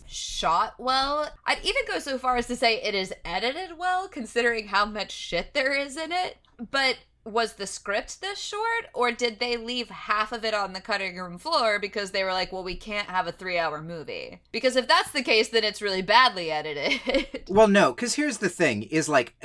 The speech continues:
Speaker 2: the way that this moves this quickly is absolutely the script and not the editing. I don't think that there's a two and a half hour cut of this movie. I think that, like, the cut of this movie was the cut of this movie. Like,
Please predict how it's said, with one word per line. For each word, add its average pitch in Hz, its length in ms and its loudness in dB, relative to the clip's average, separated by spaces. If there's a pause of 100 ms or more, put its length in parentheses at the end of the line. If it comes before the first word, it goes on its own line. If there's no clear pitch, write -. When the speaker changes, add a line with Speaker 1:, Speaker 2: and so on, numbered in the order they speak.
Speaker 2:
the 160 220 6
way 208 460 4
that 156 260 0
this 135 220 0
moves 113 300 -2
this 113 180 -2
quickly 113 380 -2
is 98 100 -4
absolutely 123 640 -4
the 107 160 -6
script - 500 -4
and 95 140 -4
not 92 260 -4
the 87 140 -12
editing. - 340 -14 (100)
I 190 180 10
don't 160 340 4
think 131 340 0
that 123 160 -4
there's 113 240 2
a 113 60 -2
two 113 260 0
and 104 100 0
a 98 40 -2
half 101 320 -2
hour 95 220 -2
cut 101 300 -4
of 90 140 -12
this 92 200 -8
movie. - 440 -10 (440)
I 143 160 4
think 170 280 0
that, 131 140 -2
like, 113 320 -2
the 107 260 -2
cut 160 260 8
of 120 160 0
this 123 200 0
movie 104 580 2
was 113 300 2
the 110 100 0
cut 107 280 -2
of 90 160 -6
this 90 220 -6
movie. 92 440 -8 (320)
Like, 120 280 0